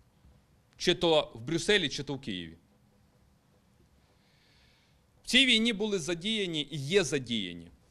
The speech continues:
найстрашніші інструменти. Це брехня, міфи і гебелівська пропаганда,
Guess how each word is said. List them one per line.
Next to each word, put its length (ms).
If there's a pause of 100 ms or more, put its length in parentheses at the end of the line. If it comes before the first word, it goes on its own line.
(340)
найстрашніші 960
інструменти. 680 (1800)
Це 260 (220)
брехня, 540 (1700)
міфи 440 (1200)
і 100
гебелівська 520
пропаганда, 600